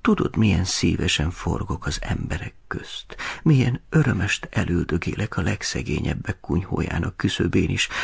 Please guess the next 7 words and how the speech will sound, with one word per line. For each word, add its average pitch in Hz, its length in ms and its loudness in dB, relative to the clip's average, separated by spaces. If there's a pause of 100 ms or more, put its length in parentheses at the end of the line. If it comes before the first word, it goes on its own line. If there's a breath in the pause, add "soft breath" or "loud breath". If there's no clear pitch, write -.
(100)
hogy 160 180 2
munkájuk 165 640 2
után 113 320 0
egy 101 120 0
kicsit - 420 -2
elbeszélgessek - 1120 -2
velük. - 300 -4